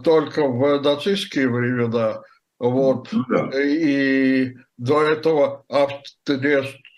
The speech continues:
Speaker 1: получила, э, статус Австрийской республики после развала Австро-Венгерской империи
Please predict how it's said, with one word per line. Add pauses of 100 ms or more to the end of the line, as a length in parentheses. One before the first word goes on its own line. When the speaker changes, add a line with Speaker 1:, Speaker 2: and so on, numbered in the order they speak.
(240)
Speaker 1:
получила, (200)
э,
статус
Австрийской
республики
после
развала
Австро-Венгерской
империи